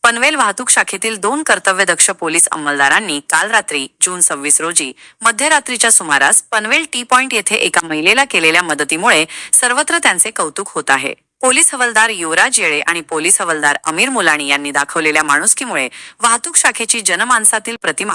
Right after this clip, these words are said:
आणखी उंचावली आहे. रात्रीच्या गस्तीवर असताना पनवेल ते जेएनपीटी रोडवर अवैधरित्या उभ्या असलेल्या वाहनांवर कारवाई करत असताना युवराज येळे आणि अमीर मुलाणी यांना अटल सेतू ते पुण्याकडे जाणाऱ्या एका महिलेच्या कारचा पनवेल टी पॉइंट येथे अचानक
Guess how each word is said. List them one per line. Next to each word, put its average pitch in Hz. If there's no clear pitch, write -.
आणखी 156
उंचावली 143
आहे. 131
रात्रीच्या 156
गस्तीवर 156
असताना 170
पनवेल 285
ते 320
जेएनपीटी 233
रोडवर 190
अवैधरित्या 240
उभ्या 190
असलेल्या 175
वाहनांवर 170
कारवाई 160
करत 170
असताना 165
युवराज 262
येळे 196
आणि 180
अमीर 196
मुलाणी 190
यांना 156
अटल 233
सेतू 175
ते 220
पुण्याकडे 185
जाणाऱ्या 165
एका 247
महिलेच्या 269
कारचा 196
पनवेल 190
टी 196
पॉइंट 165
येथे 139
अचानक 170